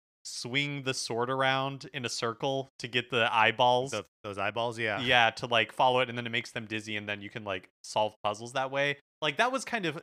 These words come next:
Speaker 1: that was kind of cool, a little bit of diminishing returns, but
Speaker 2: Yeah.
Speaker 1: I, I think the ones that I didn't like were the, the spider enemies. I can't remember what they're called.
Speaker 2: Yeah, they're tough.
Speaker 1: But the thing with the motion controls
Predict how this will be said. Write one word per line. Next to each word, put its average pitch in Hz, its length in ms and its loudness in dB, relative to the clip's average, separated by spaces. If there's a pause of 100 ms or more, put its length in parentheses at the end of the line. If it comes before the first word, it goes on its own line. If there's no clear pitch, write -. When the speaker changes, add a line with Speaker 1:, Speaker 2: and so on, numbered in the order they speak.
Speaker 1:
that 147 80 4
was 175 140 -2
kind 170 180 -2
of 127 60 -8
cool, 131 440 -4
a - 20 -6
little 170 220 -2
bit 156 140 -4
of 123 100 -8
diminishing 120 480 -8
returns, 107 640 -6 (360)
but 139 300 0
Speaker 2:
Yeah. 110 220 -10 (360)
Speaker 1:
I, 180 180 6
I 185 60 2
think 233 260 -6
the 226 80 0
ones 143 280 -4
that 135 80 0
I 117 40 0
didn't 120 240 -8
like 107 200 -4
were 110 100 -4
the, 104 420 0 (200)
the 120 100 0
spider 131 760 -4 (120)
enemies. 147 440 -6
I 120 80 -6
can't 143 200 -6
remember 107 200 -8
what 101 120 -8
they're 110 100 -10
called. 98 360 -4 (580)
Speaker 2:
Yeah, 104 220 -4
they're 101 180 -8
tough. 92 280 -10 (380)
Speaker 1:
But 170 240 2 (100)
the 147 260 -12
thing 202 580 -6
with 147 160 -10
the 160 60 -2
motion 147 300 -4
controls 127 560 -6